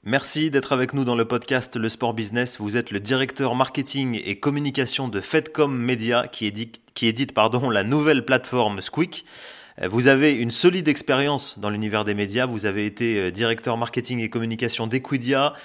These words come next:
d'Eurosport. Vous êtes passé par Havas. Comment vous vous êtes retrouvé dans cette nouvelle aventure ? C'est en plus un, un changement de vie puisque vous travaillez maintenant principalement à Monaco.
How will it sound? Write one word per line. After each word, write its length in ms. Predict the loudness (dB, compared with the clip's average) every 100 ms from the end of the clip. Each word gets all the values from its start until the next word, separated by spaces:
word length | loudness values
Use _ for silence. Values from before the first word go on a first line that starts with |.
| -20 -20 -4
d'Eurosport. 680 | 4 6 4 2 2 4 4
Vous 160 | 2 -2
êtes 100 | -2
passé 240 | -2 0
par 200 | 2 4
Havas. 460 | 6 4 0 -4 -14 -20 _ _
Comment 400 | 4 6 6 4
vous 140 | 2 2
vous 140 | 4
êtes 100 | 2
retrouvé 400 | 0 0 4 4
dans 120 | 2
cette 260 | 0 -4 -2
nouvelle 400 | -2 0 2 2
aventure ? 540 | 2 0 -2 -2 -2
C'est 120 | -2 -2
en 80 |
plus 240 | -2 -4 -2
un, 60 |
un 360 | -4 -2 -2 -4
changement 420 | -2 -2 0 0
de 60 | 0
vie 140 | -4
puisque 300 | -6 -10 -4
vous 360 | -2 -2 -4 -8
travaillez 560 | -6 -2 -2 -2 -4
maintenant 460 | -4 -6 -4 -4 -4
principalement 560 | -6 -10 -2 0 2 0
à 20 |
Monaco. 420 | 0 0 -2 -6